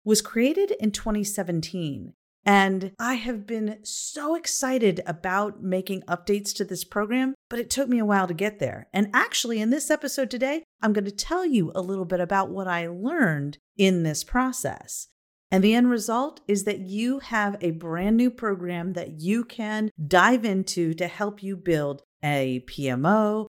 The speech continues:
a strategy delivery office, strategy realization office, business transformation office, enterprise P M O, product lifecycle office, or <laughs> anything in between. If you are responsible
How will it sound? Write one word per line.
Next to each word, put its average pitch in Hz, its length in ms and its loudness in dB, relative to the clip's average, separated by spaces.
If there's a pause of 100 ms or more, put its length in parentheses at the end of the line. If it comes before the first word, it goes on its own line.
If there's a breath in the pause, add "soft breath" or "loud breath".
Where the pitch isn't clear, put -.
(120)
a 160 40 -2
strategy 139 480 0
delivery 208 460 0
office, 208 420 -4
strategy 143 460 -4
realization 160 680 -2
office, 262 300 -6
business 151 380 -2
transformation 165 800 0
office, 262 440 -8 (160)
enterprise 170 580 2
P 165 240 -4
M 175 160 2
O, 262 340 2 (160)
product 240 420 2
lifecycle 247 680 -4
office, 254 480 -2 (140)
or 320 300 -4 (120)
<laughs> - 160 -6
anything 277 460 0
in 220 160 -2
between. 190 560 -4 (160)
If 254 320 0
you 294 320 -4
are 190 260 2
responsible 165 800 -4